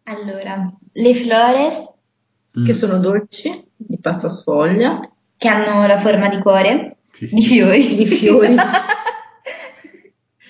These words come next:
Speaker 1: Poi ci sono
Speaker 2: Espera,
Speaker 1: i
Speaker 2: espera, que tu madre aquí...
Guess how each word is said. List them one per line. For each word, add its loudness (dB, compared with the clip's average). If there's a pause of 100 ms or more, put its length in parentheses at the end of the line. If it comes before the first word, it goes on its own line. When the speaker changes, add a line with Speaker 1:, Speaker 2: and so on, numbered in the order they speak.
(1120)
Speaker 1:
Poi -6
ci -6
sono -6
Speaker 2:
Espera, -2
Speaker 1:
i 0
Speaker 2:
espera, -4
que -8
tu -6
madre -4
aquí... -8